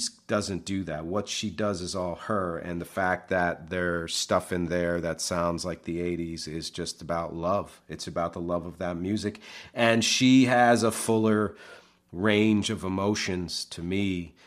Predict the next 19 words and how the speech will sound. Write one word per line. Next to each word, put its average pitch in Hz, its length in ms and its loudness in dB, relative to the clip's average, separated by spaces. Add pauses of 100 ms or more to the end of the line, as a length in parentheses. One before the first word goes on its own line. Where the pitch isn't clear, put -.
(160)
than 95 160 0
a 92 80 0
lot 92 320 4
of 90 240 0
the 85 240 -2
retro 85 600 -4
artists 87 400 -4
that 85 180 -8
are 80 80 -8
doing 85 440 -4 (280)
that 71 260 -4
thing. 67 300 -12 (300)
And 101 120 0
that's 110 240 2
it. 123 180 2
That's 101 200 2
seven 104 320 2
albums, 95 560 2 (280)
people. 87 440 -8